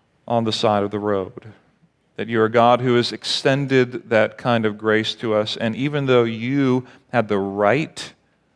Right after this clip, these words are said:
to walk around us because of your purity and our potential impurity, you didn't. You walked right up and offered your Son, Jesus Christ, to pay for our sin.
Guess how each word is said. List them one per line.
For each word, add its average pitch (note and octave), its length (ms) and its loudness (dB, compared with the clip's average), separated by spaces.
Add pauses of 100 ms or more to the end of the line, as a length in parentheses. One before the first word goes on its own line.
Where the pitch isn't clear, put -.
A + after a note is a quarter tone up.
(120)
to B2+ 100 -6
walk A2+ 300 2
around A2 460 0
us G2 200 -4
because G#2+ 340 -8
of G#2 180 -6
your A#2 280 0
purity C#3+ 720 -2
and A#2+ 140 -4
our A#2 200 2
potential A#2 680 -4
impurity, G2 720 -4 (720)
you A#2 100 0
didn't. A2 500 2 (1700)
You A#2 160 -8
walked A2 280 2
right A#2 320 4
up G#2+ 360 0 (880)
and A2+ 220 -8
offered B2 480 -2
your A2 140 -4
Son, A2+ 320 0
Jesus G#2+ 380 -2
Christ, - 460 -12 (1700)
to - 100 -14
pay A#2 240 2
for G#2+ 200 -2
our G2 180 0
sin. A2+ 380 -6